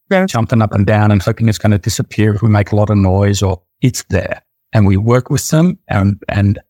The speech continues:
Speaker 2: I've found, like I said, Chris Ball, very open to hear ideas. We sat down for half an hour in,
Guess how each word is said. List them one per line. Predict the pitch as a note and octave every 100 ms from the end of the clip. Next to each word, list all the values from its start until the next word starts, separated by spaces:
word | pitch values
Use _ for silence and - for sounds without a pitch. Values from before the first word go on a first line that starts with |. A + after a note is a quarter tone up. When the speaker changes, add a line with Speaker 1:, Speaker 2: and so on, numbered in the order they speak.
| _
Speaker 2:
I've | B2+ A2+
found, | - B2 A#2+ A#2
like | A2+ A2+
I |
said, | - G2 -
Chris | - -
Ball, | - G2+ G2
very | G#2 A2+ A2 A2+ - _ -
open | A#2 - G#2+
to | -
hear | G2 A2+ G#2+ G2+ - G#2
ideas. | G2+ - G#2+ B2 C3 - _ _ _ -
We | G#2+
sat | - A2
down | F2+ G#2+ G#2
for | - G2
half | - A#2 -
an | A2
hour | A2 A2 A2
in, | G2+ G2